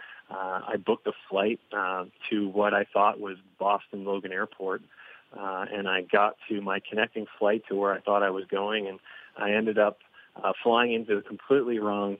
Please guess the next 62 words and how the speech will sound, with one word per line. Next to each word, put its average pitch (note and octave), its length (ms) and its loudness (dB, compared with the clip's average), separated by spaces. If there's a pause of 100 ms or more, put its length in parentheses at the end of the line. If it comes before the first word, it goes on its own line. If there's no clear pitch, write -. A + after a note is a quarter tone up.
(140)
uh, G2 260 -8
airport G#2+ 600 0
and G2+ 120 -12
had G2 280 -6
to G2 80 -12
miss, G2 200 -2 (680)
uh, G2 320 -8
the G#2 180 0
workouts G2 480 2 (100)
earlier G#2+ 380 4
on G#2 180 -2
in G2+ 80 -4
that F#2 240 -4
day. G2+ 280 4
I G#2 60 0
had F#2+ 100 0
to F#2+ 140 -2 (200)
frantically G#2+ 540 -2
rebook G2+ 440 -2 (100)
my F#2+ 160 -6 (100)
flight G2+ 320 0 (120)
and G2 320 -2
ended G#2+ 220 0
up G2+ 160 0
having G#2 220 0
to G2+ 60 -2
take - 200 -2 (140)
<laughs> - 200 0
three, - 120 4 (100)
three E3+ 320 2
flights C3 400 0
to A2+ 80 -2
get A#2 200 0
to G2+ 60 -2
Boston G2+ 580 0
for G2+ 180 0
this G2 200 -2
workout G2 440 -2
day. F#2+ 240 -4 (140)
So G#2+ 120 4
I, A2+ 120 6 (100)
I, A#2 100 -2 (100)
I - 20 0
used C#3 280 0
to D3 60 -10
be D3 100 2
known C3+ 360 2
for B2+ 120 0
making A#2+ 340 0
those A2+ 180 -2
type A2+ 220 0
of A2+ 60 -6
mistakes A2 420 -2
every A2 180 -2
now G#2+ 160 4
and G#2+ 100 -4
then. A2 180 -4
Sometimes G#2 360 -6
I'd G2 140 0
show G#2 240 2
up G2+ 200 -6
with, G2 140 0